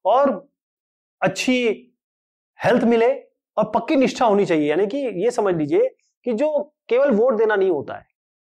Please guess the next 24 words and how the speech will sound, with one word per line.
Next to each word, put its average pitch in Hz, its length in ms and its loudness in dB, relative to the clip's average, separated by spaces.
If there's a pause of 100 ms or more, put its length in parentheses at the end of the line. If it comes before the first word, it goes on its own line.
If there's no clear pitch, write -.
(460)
एक 233 240 2
लोकतांत्रिक 226 520 0
सरकार 220 440 0
आपके 220 760 -2
लिए, 240 400 -4
एक 214 200 -2
सिटीजन 190 400 -2
के 190 100 -4
लिए 202 120 2
वो 196 140 -2
सारा 185 320 -2
काम 160 280 -4
करे 165 280 -4
जो 156 200 -4
कि 247 360 -4 (400)
बेसिक 175 520 0
होता 156 240 -4
है, 175 80 -2
मूलभूत 170 420 -2
आवश्यकता 135 380 -8
होती 104 240 -12
है 101 60 -18
किसी - 160 -20
की। - 120 -20